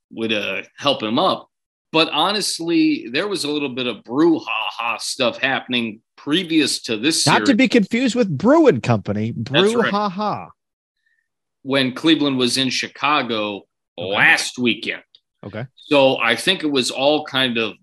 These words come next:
Speaker 1: boiling over.
Speaker 2: Yeah.
Speaker 1: And I had heard,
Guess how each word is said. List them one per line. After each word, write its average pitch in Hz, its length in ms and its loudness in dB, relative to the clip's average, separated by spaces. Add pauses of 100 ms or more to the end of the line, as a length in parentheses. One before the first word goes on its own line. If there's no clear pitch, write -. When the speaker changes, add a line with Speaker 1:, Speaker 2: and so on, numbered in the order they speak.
(200)
Speaker 1:
boiling 135 540 0
over. 110 640 0 (200)
Speaker 2:
Yeah. 92 220 -14
Speaker 1:
And 110 180 0
I 135 220 4
had 123 200 4
heard, 127 760 -2